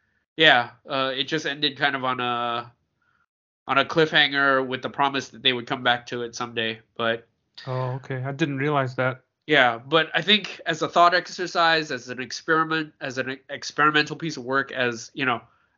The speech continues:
Speaker 1: as art with a capital A, like you were saying, I do think it's an interesting, uh, a comic book that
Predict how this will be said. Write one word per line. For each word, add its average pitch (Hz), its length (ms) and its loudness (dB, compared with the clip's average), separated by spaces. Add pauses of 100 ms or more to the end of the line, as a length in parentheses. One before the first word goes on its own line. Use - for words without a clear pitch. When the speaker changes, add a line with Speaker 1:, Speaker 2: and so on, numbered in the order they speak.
Speaker 1:
as 135 240 2
art 151 320 4
with 131 160 -6
a 113 40 -6
capital 160 540 2
A, 147 220 2
like 147 220 -6
you 151 80 -6
were 151 120 -4
saying, 143 420 -2
I 127 100 -8
do 139 180 -8
think 139 240 -6
it's - 220 -8
an 127 180 -14 (100)
interesting, 131 800 -8
uh, 117 560 -4 (800)
a 127 120 -2
comic - 360 0
book 135 220 -4 (180)
that 127 320 0